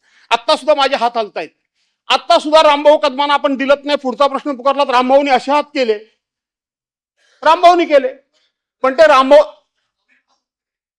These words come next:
हा मग ठीक आहे, आपले ते आविर्भाव, आमचा तो गुन्हा, हे आम्ही मान्य करतो. आणि म्हणून अध्यक्ष महोदय,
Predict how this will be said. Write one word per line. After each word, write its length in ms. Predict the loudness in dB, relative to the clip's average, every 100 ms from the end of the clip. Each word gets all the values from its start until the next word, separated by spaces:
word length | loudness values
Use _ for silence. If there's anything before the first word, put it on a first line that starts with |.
| -10
हा 40 | -8
मग 120 | -6
ठीक 220 | -4 -2
आहे, 120 | -2 -2
आपले 320 | -4 -2 0
ते 100 | 2
आविर्भाव, 600 | 2 2 2 2 2 -4 _ -10
आमचा 300 | -8 -4 -2
तो 120 | -2
गुन्हा, 280 | -4 -6 -8 _ _ _ _
हे 60 | -4
आम्ही 180 | -2 0
मान्य 340 | 0 0 -2
करतो. 400 | -6 -10 -14 -20 _ _ _ _ -8
आणि 140 | -4
म्हणून 200 | 0 2
अध्यक्ष 400 | 2 2 0 0
महोदय, 420 | -2 0 2 2